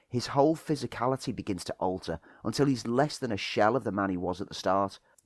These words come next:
Goth, on the other hand, plays someone who's already become so broken by the offerings of this vacation spot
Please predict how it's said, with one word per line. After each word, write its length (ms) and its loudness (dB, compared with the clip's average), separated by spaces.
Goth, 420 12
on 140 4
the 60 4
other 120 2
hand, 300 -2
plays 240 8
someone 320 2
who's 240 -2
already 180 2
become 340 -6
so 240 2
broken 540 0
by 160 4
the 140 2
offerings 460 0
of 120 -6
this 160 -4
vacation 560 -2
spot 320 -4